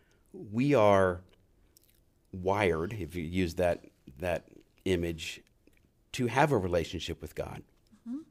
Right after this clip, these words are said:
Speaker 1: Of all of creation, of, of, of all of us on earth, with plants, animals, rocks, trees, only we are created to have a relationship with God,
Speaker 2: Mm.
Speaker 1: we and the angels.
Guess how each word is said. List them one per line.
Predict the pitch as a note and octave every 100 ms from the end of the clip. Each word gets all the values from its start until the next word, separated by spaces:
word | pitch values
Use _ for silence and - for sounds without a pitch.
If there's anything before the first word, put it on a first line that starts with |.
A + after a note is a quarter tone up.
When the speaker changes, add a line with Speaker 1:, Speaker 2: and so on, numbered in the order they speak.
| _ -
Speaker 1:
Of | F#2 - -
all | B2+ F3 F#3
of | F#3+
creation, | - D#3+ A2+ A2 - D#2 - -
of, | F#2
of, | - - -
of | G2 F2+ - -
all | G#2 C#3+ D#3+
of | B2+
us | B2+ -
on | G#2+ G#2 -
earth, | E2 D#2+ - -
with | F2+ D#2 -
plants, | - B2 A2 - -
animals, | A2 A2 F#2+ E2+ -
rocks, | F#2+ A2+ G#2+ G#2 - - _ _ _ _ _ _ -
trees, | - A#2+ A#2 G#2+ G#2 G2 F#2+ - _ -
only | A2 C3 C3+
we | G#2 A2+ A2+ F2+ F2 - -
are | F2+ F2 E2+ E2+ _ _ _ _ -
created | - F#2 G2 F#2 E2+
to | F2+
have | E2+
a | E2+
relationship | E2+ E2 D2+ D#2+ - D#2
with | F2
God, | - G2+ D#2
Speaker 2:
Mm. |
Speaker 1:
we | F2 A#2+
and | C#3+
the | C3+
angels. | D3+ C#3 E2+ A2+ -